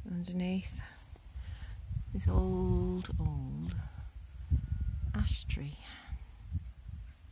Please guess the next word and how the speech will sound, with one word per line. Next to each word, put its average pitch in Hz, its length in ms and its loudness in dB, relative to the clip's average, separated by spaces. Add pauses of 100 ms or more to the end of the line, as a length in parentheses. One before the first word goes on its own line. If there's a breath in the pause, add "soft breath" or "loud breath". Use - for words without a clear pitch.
(2750)
Oh, 233 100 2